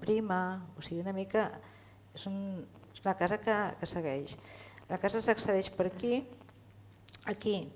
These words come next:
justament amb aquest rectangle que no es veu, hi ha una bassa, mm? Seguint una mica allò que, que,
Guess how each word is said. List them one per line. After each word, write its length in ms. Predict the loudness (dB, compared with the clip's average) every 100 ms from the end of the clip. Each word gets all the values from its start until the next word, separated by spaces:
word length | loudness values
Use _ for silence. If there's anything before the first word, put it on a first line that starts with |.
| -18 -20 -20 -8
justament 400 | -4 0 2 4
amb 80 | 2
aquest 220 | 2 0 -2
rectangle 600 | -2 0 0 0 2 2
que 120 | 0
no 80 | -2
es 80 | 2
veu, 240 | 6 6
hi 120 | 4 4
ha 60 |
una 140 | 6 6
bassa, 400 | 4 2 -4 -6 -10 -18 -14
mm? 140 | -14 -14 -20 -20 -6
Seguint 300 | 0 2 2 0
una 100 | 0
mica 440 | 0 4 4 4 -4 -18 -20 -20 -6
allò 180 | 2 2
que, 140 | 4 2 0
que, 120 | 0